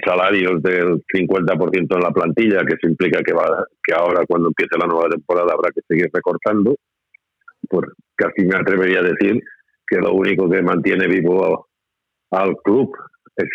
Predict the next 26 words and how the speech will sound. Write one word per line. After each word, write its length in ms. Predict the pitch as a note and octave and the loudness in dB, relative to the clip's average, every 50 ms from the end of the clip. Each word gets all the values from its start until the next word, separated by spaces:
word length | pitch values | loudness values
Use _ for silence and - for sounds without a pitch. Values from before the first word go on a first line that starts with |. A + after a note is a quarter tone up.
| A2 - | -2 -2
el 100 | G2 F2+ | 0 0
equipo, 440 | F2 - E2+ F#2 - - D2+ C#2+ - _ _ _ _ _ _ _ _ | 0 0 -2 -2 0 0 -2 -4 -4 _ _ _ _ _ _ _ _
mm, 240 | - D#2+ D2+ D#2+ D#2+ C#2+ _ _ - - C#2+ C#2+ - - E2+ E2+ | -6 -6 -4 -4 -4 -6 _ _ -18 -14 -14 -12 -8 -4 -2 0
en 80 | E2 | 0
esa 480 | E2 E2 - - F2+ F2 E2 E2 - - D2 C#2+ | 0 0 -2 -2 -2 0 0 -2 -2 -2 -2 -2
extraña 640 | F2+ E2 - - G2 G2 F#2+ F#2+ F#2+ F2+ E2+ F2 E2+ - _ _ _ _ _ _ _ - _ _ _ _ | -2 -2 0 -2 0 0 2 0 0 0 0 -2 -4 -6 _ _ _ _ _ _ _ -20 _ _ _ _
paradoja. 680 | - F#2+ F#2+ E2+ F2+ E2 F2 D#2 - - D2+ C#2+ C#2 _ _ _ _ _ _ _ _ _ _ | -2 0 0 0 0 0 -2 -2 -2 -4 -6 -6 -6 _ _ _ _ _ _ _ _ _ _
Eh, 540 | E2 E2 D2+ D2+ D2+ D2+ C2 C2+ - D#2+ F2+ | -2 0 0 0 0 -2 -4 -4 -2 -2 -2
en 100 | E2+ E2 | -2 -2
cuanto 720 | - - E2+ E2 E2 D#2+ C#2+ - F2+ F2 E2 E2+ E2+ E2 - - | 0 0 0 0 0 -2 -2 0 0 2 2 2 0 -2 -2 -2
a, 400 | E2 E2 D#2+ D#2 D#2+ D#2+ D#2 D#2+ | -2 0 0 0 0 0 -2 -4
a 460 | - - E2+ E2 D#2+ D#2+ D#2 D#2+ - - | -4 -2 -2 -2 0 0 -2 -2 -2 -2
el, 220 | E2 E2 D#2+ D2 _ _ _ _ - - - - _ - | -2 -2 -2 -4 _ _ _ _ -14 -12 -12 -12 _ -4
el 200 | - F2+ D#2+ - _ | -4 -2 -4 -4 _
tema, 400 | - G2+ F#2 F#2 F#2+ F#2 F#2 F2 F2+ F2+ | -2 0 0 0 0 -2 -2 -2 -2 0
eh, 200 | E2+ E2+ E2 D#2+ - - - _ _ _ | 0 0 -2 -4 -6 -10 -20 _ _ _
de 120 | - F#2 E2+ | -4 -2 0
la 120 | E2+ D#2+ - _ _ - - | 0 -2 -4 _ _ -8 -4
situación, 480 | - E2+ - E2 - G2+ G2 G2 G2 - - - - | -4 -2 -2 -2 -2 0 0 0 0 -2 -4 -10 -6
me, 140 | - G2 G2 F#2+ - - | -2 -2 -2 -2 -2 -2
me 80 | - F2+ | -4 -2
preguntabas 380 | D2+ F#2 F2 D#2 G2+ A2 A2 G#2+ | 0 0 0 2 0 2 2 2
deportiva 520 | A2 E2 F2 F2 D#2+ - - F#2+ F2+ E2+ | 0 0 0 -2 -2 0 0 0 0 0
al 60 | D#2+ - | 0 -2
principio, 460 | - E2 D#2 - E2 D2+ - D#2+ E2 | -2 -2 0 -2 -2 -2 -2 -2 0
¿no? 220 | F#2 - D#3 E3 | 0 0 -2 -4